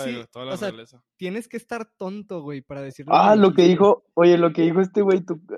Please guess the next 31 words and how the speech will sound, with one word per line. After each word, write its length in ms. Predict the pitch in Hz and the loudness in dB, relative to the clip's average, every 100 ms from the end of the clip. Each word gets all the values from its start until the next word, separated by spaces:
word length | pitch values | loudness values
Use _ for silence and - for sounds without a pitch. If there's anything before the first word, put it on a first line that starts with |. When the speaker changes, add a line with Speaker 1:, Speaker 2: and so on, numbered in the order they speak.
| - | -10
Speaker 3:
Vargas, 380 | 139 151 165 160 | -2 0 0 -2
lo 120 | 151 | -4
que 100 | 143 | -6
dijo 140 | 139 156 | -6 -8
este 200 | 160 175 | -8 -6
güey 180 | 165 160 | -4 -4
de 100 | 165 | -6
que 340 | - 135 131 | -4 -2 0
la 120 | 127 131 | -2 -4
reina 320 | 135 135 151 | -2 -4 -6
Isabel 760 | 165 143 131 139 156 170 175 _ _ _ _ _ | -4 -2 0 0 0 0 -6 _ _ _ _ _
mató 560 | 131 127 127 - 131 139 | -6 -6 -4 0 2 4
a, 440 | 156 156 143 131 | 4 4 4 2
mandó 300 | 127 127 123 | -2 -4 -4
matar 320 | 135 139 143 147 | -6 -4 -4 -2
a 80 | |
no 160 | 147 143 | -4 -6
sé 180 | 147 143 _ | -6 -8 _
quién 360 | 139 147 156 | 0 2 0
porque 340 | 147 143 139 127 | -2 -4 -2 -2
Speaker 1:
¿A 40 | |
Lady 320 | 120 117 110 | 0 0 -2
Di? 140 | 175 226 - _ _ | -4 -8 -12 _ _
Obvio. 380 | - 131 151 143 - | -20 -16 -16 -14 -2
Speaker 3:
Ándale, 640 | 127 143 147 139 127 - - | 0 4 4 4 2 0 -12
ajá. 500 | 117 131 139 143 - _ _ _ _ | -8 0 2 2 -2 _ _ _ _
O 100 | 143 | 2
sea, 140 | 139 | 2
toda 180 | 151 151 | 2 2
esa 200 | 175 185 | 4 4
raza. 500 | 196 202 196 175 | 4 0 -2 -6